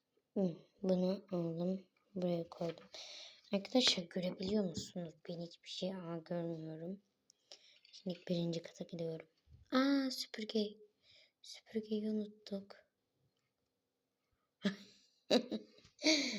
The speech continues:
Süpürgeyi unuttuk arkadaşlar, süpürgeyi. Neyse ya,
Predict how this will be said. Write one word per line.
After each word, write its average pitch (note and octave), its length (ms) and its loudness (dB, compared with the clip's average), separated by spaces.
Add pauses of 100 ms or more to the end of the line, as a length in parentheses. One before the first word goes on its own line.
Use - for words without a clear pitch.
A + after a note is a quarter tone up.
(120)
Süpürgeyi F#3 640 0
unuttuk F3+ 420 -4
arkadaşlar, E3+ 760 -6
süpürgeyi. E3 960 -6 (1400)
Neyse A3+ 340 -2
ya, D#3+ 160 -8